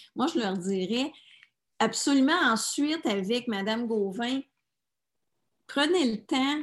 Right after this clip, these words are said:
de regarder ça, de, de votre santé en premier, c'est très juste. Euh, Madame Gauvin a raison, faut faire très attention à ça. D'ailleurs,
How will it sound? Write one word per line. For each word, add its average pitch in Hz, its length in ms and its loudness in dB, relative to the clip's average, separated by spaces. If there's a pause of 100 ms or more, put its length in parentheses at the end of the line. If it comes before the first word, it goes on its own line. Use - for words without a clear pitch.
de 214 140 -4
regarder 202 640 0
ça, 269 300 -4
de, 214 220 -2 (260)
de 190 340 -4 (120)
votre 254 220 0
santé 240 400 -2
en 254 100 -2
premier, 233 460 2
c'est 214 220 -6
très 214 260 -2
juste. 233 500 -6
Euh, 190 240 -6
Madame 196 260 -4
Gauvin 196 340 -4
a 220 40 -6
raison, 208 420 -4
faut 202 100 -8
faire 190 280 -8
très 233 280 -6
attention 196 540 -4
à 196 100 -2
ça. 233 200 -8
D'ailleurs, 214 360 -2